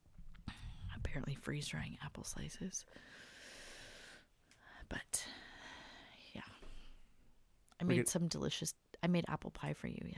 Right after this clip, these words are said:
Speaker 1: yesterday.
Speaker 2: great. Is there any of that left?
Speaker 1: I don't know what happened to the last piece that was there.
Speaker 2: I bet you it went to school with somebody today.
Speaker 1: I betcha. I made gluten-free apple pie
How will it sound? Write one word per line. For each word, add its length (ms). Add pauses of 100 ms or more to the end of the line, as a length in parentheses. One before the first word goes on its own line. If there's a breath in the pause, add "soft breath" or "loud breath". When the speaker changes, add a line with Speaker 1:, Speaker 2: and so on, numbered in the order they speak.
Speaker 1:
yesterday. 340
Speaker 2:
great. 200
Is 100
there 100
any 120
of 60
that 200
left? 340 (340)
Speaker 1:
I 80
don't 160
know 120
what 120
happened 320
to 60
the 60
last 320
piece 220
that 140
was 120
there. 280
Speaker 2:
I 60
bet 220
you 60
it 60
went 160
to 60
school 320
with 80
somebody 320
today. 320 (140)
Speaker 1:
I 180
betcha. 460 (840 loud breath)
I 60
made 220
gluten-free 460
apple 300
pie 400